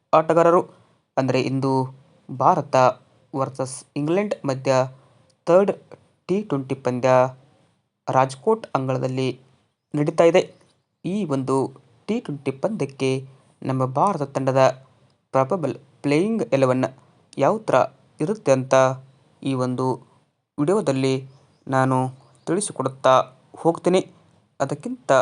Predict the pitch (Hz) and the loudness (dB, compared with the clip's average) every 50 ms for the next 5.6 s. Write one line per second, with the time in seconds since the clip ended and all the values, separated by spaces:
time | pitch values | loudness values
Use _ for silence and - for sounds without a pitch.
0 | - - _ - - 147 135 135 131 - 135 131 131 131 131 - - _ _ _ | 2 -2 _ -12 -8 -8 -8 -6 -6 -6 -4 -4 -4 -4 -6 -10 -18 _ _ _
1 | _ _ _ _ _ - 147 135 131 135 135 131 131 131 123 - - _ _ - | _ _ _ _ _ -6 -2 -2 0 0 0 2 4 4 4 2 0 _ _ -10
2 | 147 165 202 202 160 139 135 131 131 135 135 131 - - - _ _ _ _ _ | -8 -6 -6 -4 -4 -4 -6 -4 -4 -2 -4 -4 -4 -8 -14 _ _ _ _ _
3 | _ - 147 170 185 180 - 254 247 214 - - _ _ _ _ - - 135 131 | _ -8 -6 -6 -6 -6 -6 -6 -6 -6 -8 -12 _ _ _ _ -6 -4 -2 -2
4 | 135 135 131 131 135 127 127 131 - - _ _ _ _ _ _ _ _ _ - | -2 -4 -4 -4 -4 -4 -4 -6 -10 -14 _ _ _ _ _ _ _ _ _ -12
5 | - - 139 143 - - - - 190 202 220 214 | -8 -8 -8 -8 -8 -8 -2 2 2 2 2 0